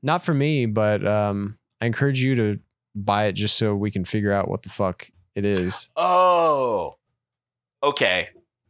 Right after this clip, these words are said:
Speaker 2: I see now why you <laughs> couldn't find a price.
Speaker 1: Why?
Speaker 2: So I went to the F A Q. All right. Uh, how do I earn Movie Club Platinum?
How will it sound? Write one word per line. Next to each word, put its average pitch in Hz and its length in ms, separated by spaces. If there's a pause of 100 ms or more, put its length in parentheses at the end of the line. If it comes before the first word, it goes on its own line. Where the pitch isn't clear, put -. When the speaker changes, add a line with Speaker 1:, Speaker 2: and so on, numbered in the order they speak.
(440)
Speaker 2:
I 131 100
see 151 300
now 131 260
why 117 120
you 113 100
<laughs> - 20
couldn't 156 320
find 120 240
a - 60
price. - 640 (320)
Speaker 1:
Why? 85 320 (1700)
Speaker 2:
So 139 260
I 131 80
went 147 160
to 151 100
the 139 140
F 131 220
A 123 100
Q. 110 440 (1700)
All 101 120
right. 92 360 (180)
Uh, 127 480 (640)
how 120 120
do 139 100
I 143 160
earn 120 640
Movie 117 300
Club 104 400
Platinum? - 580